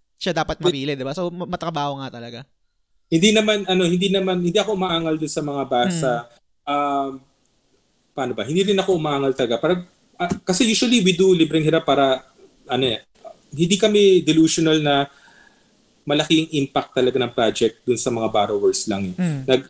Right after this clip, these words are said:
Speaker 2: umaasa rin kami na every time, kagaya niyo, Sir Jazz, nabasa niyo, di ba? Parang, ah, it lightens the mood, di ba? Parang,
Speaker 1: Hmm.
Speaker 2: ah, saya. Ang saya naman may taong ganito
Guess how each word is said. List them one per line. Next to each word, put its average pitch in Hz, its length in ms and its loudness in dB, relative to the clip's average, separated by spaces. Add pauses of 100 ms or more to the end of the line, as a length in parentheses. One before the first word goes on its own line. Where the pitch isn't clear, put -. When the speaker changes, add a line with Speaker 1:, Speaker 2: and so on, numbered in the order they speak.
(140)
Speaker 2:
umaasa 175 440 2
rin 165 160 -2
kami 139 260 -2
na 135 120 -4
every 139 220 -2
time, 135 280 -4 (300)
kagaya 131 340 0
niyo, 160 140 -2
Sir 196 180 0
Jazz, 143 240 -2
nabasa 117 380 -2
niyo, 143 140 -4
di 110 100 -8
ba? 123 100 -6
Parang, 135 240 0
ah, 123 240 -8
it 113 160 -8
lightens 113 480 0
the 120 80 -6
mood, 110 240 -12
di 104 100 -18
ba? 98 140 -16
Parang, 113 220 -16
Speaker 1:
Hmm. 165 180 -6
Speaker 2:
ah, 120 80 -4
saya. 117 240 0 (460)
Ang 160 160 -2
saya 214 160 4
naman 208 240 0
may 190 100 2
taong 170 300 0
ganito 143 480 0